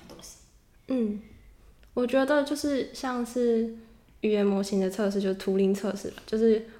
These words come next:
Speaker 2: 会有一个真人跟一个机器人在背后，然后让另外一个人去跟他聊天，然后看他可不可以辨认出来那个机器人是不是真的人。如果他觉得他是真的人的话，这个图灵测试就成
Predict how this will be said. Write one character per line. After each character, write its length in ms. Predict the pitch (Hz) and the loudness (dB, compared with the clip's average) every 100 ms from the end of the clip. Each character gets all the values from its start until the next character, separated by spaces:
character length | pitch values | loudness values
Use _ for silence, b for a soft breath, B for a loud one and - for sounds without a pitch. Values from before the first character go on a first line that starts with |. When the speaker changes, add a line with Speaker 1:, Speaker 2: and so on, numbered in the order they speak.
| - | 0
Speaker 2:
会 100 | 226 | 4
有 100 | 196 | 4
一 40 | |
个 140 | 190 185 | 2 2
真 280 | 196 196 | 2 4
人 340 | 190 - 226 - | 2 0 -6 -8
跟 260 | - 208 196 - | -2 -2 0 0
一 60 | |
个 360 | 202 202 196 202 - - | 2 2 0 -2 -6 0
机 140 | 226 | 2
器 160 | 233 277 | 4 6
人 220 | 226 202 | 6 4
在 180 | 220 214 | 4 2
背 280 | 220 196 | 2 2
后， 320 | 196 - 208 214 B B - | 0 -2 -4 -6 B B -2
然 140 | 208 | 2
后 240 | 208 220 220 | 4 4 6
让 420 | 233 220 214 233 | 6 4 0 0
另 140 | 285 302 | 2 4
外 140 | 285 | 4
一 20 | |
个 80 | 220 | 2
人 100 | 190 | 2
去 120 | 196 | 0
跟 100 | 202 | 0
他 120 | 196 | 2
聊 200 | 196 175 | 2 0
天， 380 | 180 - 175 180 196 B B | -2 -2 -2 -2 -6 B B
然 120 | 196 | -6
后 60 | 185 | -4
看 420 | 190 220 202 196 202 B B B B - - | -2 -2 0 0 -4 B B B B -20 -18
他 160 | - 233 | -4 -2
可 140 | 226 214 | 2 2
不 80 | |
可 140 | 214 240 | 4 2
以 60 | |
辨 180 | 202 233 | 6 6
认 180 | 214 208 | 6 4
出 160 | 208 226 | 2 2
来 140 | 190 | 4
那 140 | 202 | 4
个 180 | 196 185 | 4 0
机 180 | 175 202 | 2 2
器 120 | 202 | 4
人 180 | 214 175 | 2 2
是 180 | 190 202 | 0 -2
不 140 | 185 | -2
是 220 | 175 202 190 | -2 0 0
真 220 | 180 170 | 0 -2
的 100 | 175 | -2
人。 280 | - - 208 B B | -4 -8 -12 B B
如 120 | 214 | 0
果 100 | 202 | 2
他 380 | 190 196 190 196 - - | 2 2 2 0 -4 -2
觉 160 | 175 | 0
得 80 | 156 | 0
他 160 | - 180 | -2 -4
是 80 | |
真 160 | 180 190 | -2 -2
的 60 | 170 | -2
人 200 | - 208 | -6 -10
的 80 | |
话， 140 | 190 170 - | -8 -10 -4
这 100 | 185 | -2
个 100 | 170 - | -2 -6
图 180 | - 180 | -6 -2
灵 160 | 175 | -2
测 160 | 180 190 | 0 0
试 120 | 185 | 0
就 180 | 185 180 | -2 -4
成 220 | 180 - | -6 -10